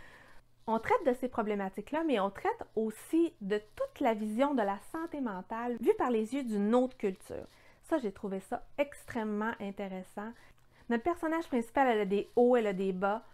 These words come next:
mais surtout, elle apprend à se connaître et elle apprend à se faire face. C'est un roman que j'ai beaucoup aimé et je crois qu'il sort en français très, très bientôt, ou il vient de sortir en France. N'hésitez pas, c'est vraiment bien. Je réalise qu'il y a beaucoup de romans québécois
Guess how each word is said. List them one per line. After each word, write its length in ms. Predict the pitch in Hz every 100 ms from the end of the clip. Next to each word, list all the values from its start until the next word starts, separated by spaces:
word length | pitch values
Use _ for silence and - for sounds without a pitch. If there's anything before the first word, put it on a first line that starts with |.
| -
mais 100 | 247
surtout, 300 | 247 285 349
elle 80 | 359
apprend 280 | 220 - 277
à 60 |
se 120 | 240 -
connaître 440 | 208 196 214 226
et 40 | 208
elle 120 | 190
apprend 280 | 185 - 247
à 60 |
se 60 | 214
faire 200 | 202 185 -
face. 300 | 214 233 - - -
C'est 120 | -
un 80 | 214
roman 300 | 202 226 285
que 220 | 294 196
j'ai 220 | 190 220 - 208
beaucoup 440 | 202 302 339 294
aimé 360 | 226 190 226 - -
et 160 | 294
je 80 | 240
crois 220 | 185 269
qu'il 180 | 285 202
sort 220 | - 269
en 140 | 214 185
français 460 | - 185 - 277 -
très, 180 | -
très 200 | 294 -
bientôt, 320 | 262 208 214 269
ou 60 |
il 80 | 226
vient 180 | 208 277
de 40 |
sortir 380 | 277 208 - 269
en 140 | 202
France. 320 | 175 - 262 254 - - -
N'hésitez 380 | - 302 359 240
pas, 240 | 233 233 240 - - -
c'est 180 | 180 175
vraiment 420 | 175 190 175 170
bien. 160 | 156 - - - _ _ - - - - - - - -
Je 60 |
réalise 300 | 220 214 415
qu'il 100 | -
y 40 | 196
a 40 |
beaucoup 360 | 180 240 - 349
de 100 | 240
romans 360 | 170 208 254 311
québécois 480 | - 311 220 - 208